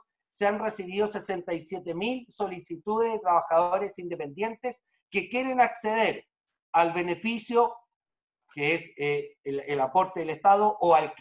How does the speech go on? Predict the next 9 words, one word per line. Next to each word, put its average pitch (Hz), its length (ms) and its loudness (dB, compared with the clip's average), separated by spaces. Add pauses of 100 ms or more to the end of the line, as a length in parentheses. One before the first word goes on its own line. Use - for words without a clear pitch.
crédito 185 440 0
blando, 226 500 4 (600)
por 190 200 4
haberse 202 500 4
visto 190 300 2
afectados 185 680 8
en 160 80 -10
sus 160 200 -8
ingresos 180 560 -6